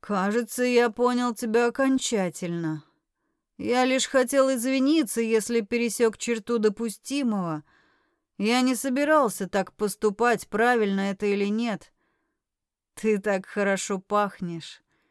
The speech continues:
«Вот мы все и выяснили. Спасибо. И я сообщу тебе, если ты когда-нибудь пересечешь черту». «Ладно».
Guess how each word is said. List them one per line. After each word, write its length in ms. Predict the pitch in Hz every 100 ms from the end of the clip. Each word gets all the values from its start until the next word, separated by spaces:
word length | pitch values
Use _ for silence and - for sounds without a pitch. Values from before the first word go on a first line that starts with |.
| _ _ _ _ _ _ _ _
«Вот 360 | 330 320 415 440
мы 160 | 294 277
все 380 | - 294 269
и 20 | 240
выяснили. 800 | 220 226 277 - 302 294 294 - -
Спасибо. 800 | - 466 440 - 311 277 285 277 _ _ _ _ _ _
И 40 | 285
я 240 | 294 302
сообщу 540 | 302 320 311 - - 415 427
тебе, 320 | 285 233 233
если 300 | 247 262 262
ты 180 | - 370
когда-нибудь 800 | 269 226 220 220 208 202 - - _ _ _ _
пересечешь 880 | - 262 262 - 247 233 - 302 269
черту». 840 | - - 277 269 _ 190 165 151 - _ _ _ -
«Ладно». 760 | 190 190 165 156 160 196 262